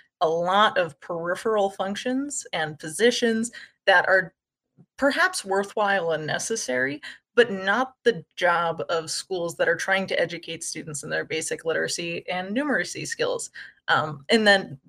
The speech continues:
therefore, funding needs to prioritize s-, teachers and students in the classroom directly. It shouldn't be used to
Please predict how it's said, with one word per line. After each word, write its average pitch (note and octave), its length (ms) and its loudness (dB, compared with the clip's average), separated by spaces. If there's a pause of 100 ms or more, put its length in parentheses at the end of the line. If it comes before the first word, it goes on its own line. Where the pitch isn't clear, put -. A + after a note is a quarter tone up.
(160)
therefore, G3+ 600 4
funding F#3+ 640 0
needs F3+ 260 -4
to - 80 -10
prioritize E3+ 760 0 (340)
s-, - 200 -6 (120)
teachers A3+ 440 2
and F3 220 -4
students F#3+ 440 -4
in G#3 200 -2
the F#3 80 0
classroom E3 560 -2
directly. E3 640 0
It - 80 -6
shouldn't A3+ 260 0
be F#3+ 80 -8
used E3+ 400 -6
to E3 140 -8